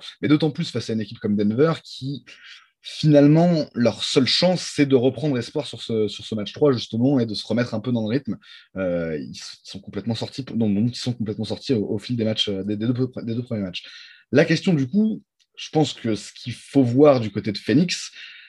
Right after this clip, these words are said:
c'est que sur ce match trois, il faut arriver à taper encore plus fort que sur les deux premiers matchs,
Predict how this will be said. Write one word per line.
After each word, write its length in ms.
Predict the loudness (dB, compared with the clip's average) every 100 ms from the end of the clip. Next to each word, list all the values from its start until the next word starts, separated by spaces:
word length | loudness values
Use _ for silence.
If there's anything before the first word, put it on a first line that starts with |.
| -20 _ _
c'est 580 | -20 -16 -14 -4 0 0
que 100 | 0
sur 320 | -4 0 0
ce 140 | 2 2
match 160 | 0
trois, 160 | 0 0
il 80 | 2
faut 120 | 2
arriver 200 | 2 4
à 40 |
taper 240 | 2 2 2
encore 300 | 0 -2 -4
plus 100 | -8
fort 320 | -8 -4 -4 -6
que 80 |
sur 160 | -12 -8
les 80 | -6
deux 80 | -6
premiers 220 | -6 -8
matchs, 340 | -8 -10 -14